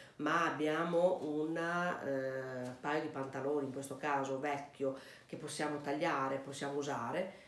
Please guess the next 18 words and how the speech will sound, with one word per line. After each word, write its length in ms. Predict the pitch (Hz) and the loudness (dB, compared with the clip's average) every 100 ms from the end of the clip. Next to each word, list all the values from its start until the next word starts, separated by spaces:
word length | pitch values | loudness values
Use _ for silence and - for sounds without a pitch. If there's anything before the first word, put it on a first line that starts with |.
| - - - - - | -20 -20 -20 -20 -2
è 180 | 185 | 0
possibile 420 | 180 269 202 165 165 | 2 2 2 2 2
ricavare 420 | 165 208 135 139 | 2 0 -2 -2
il 40 | |
cartamodello 560 | - 151 175 196 135 135 | -4 -6 -4 -2 -2 -2
da 80 | 139 | -4
questo 280 | 135 - 131 | -6 -8 -6
paio 200 | 131 131 | -4 -4
di 60 | |
pantaloni. 600 | 135 135 135 127 120 127 131 | -4 -6 -6 -6 -6 -6 -6
Cioè, 440 | - 151 123 - - | -2 -2 -2 -4 -8
in 180 | 143 143 | -8 -4
questo 280 | 180 - | -4 -4
caso 260 | 180 151 139 | -4 -4 -4
qui 380 | - 135 123 135 | -4 -4 -4 -2
io 140 | 139 | 0
devo 340 | 135 151 139 135 | 2 0 0 -2
ritagliare 800 | 135 143 139 143 127 123 123 | -4 -4 -4 -2 -2 -2 -6